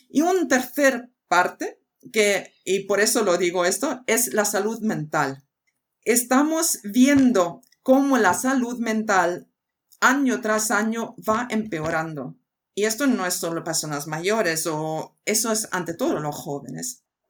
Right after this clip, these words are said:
Y para mí hay un link importante, no solo de lo que es la tecnología, la evaluación, sino también de, a la naturaleza con esto. Porque yo creo que nuestro cerebro, si,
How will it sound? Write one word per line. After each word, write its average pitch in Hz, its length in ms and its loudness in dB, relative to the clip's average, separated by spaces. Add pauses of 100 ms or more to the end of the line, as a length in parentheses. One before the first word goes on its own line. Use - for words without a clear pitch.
(180)
Y 254 120 2
para 262 280 4
mí 370 340 0 (120)
hay 233 200 2
un 247 200 2
link 247 360 2
importante, 247 920 0
no 247 220 4
solo 247 680 2
de 180 260 -2
lo 170 180 0
que 170 100 0
es 175 100 0
la 165 140 2
tecnología, 262 920 4
la 208 120 2
evaluación, 214 720 0
sino 214 280 0
también 214 520 -4 (260)
de, 190 300 -4
a 180 100 2
la 156 160 0
naturaleza 147 800 -4
con 139 180 -8
esto. - 320 -8 (540)
Porque 254 180 -4
yo 277 80 -2
creo 302 200 2
que - 20 6
nuestro 262 640 2 (100)
cerebro, 240 800 0 (640)
si, 214 840 0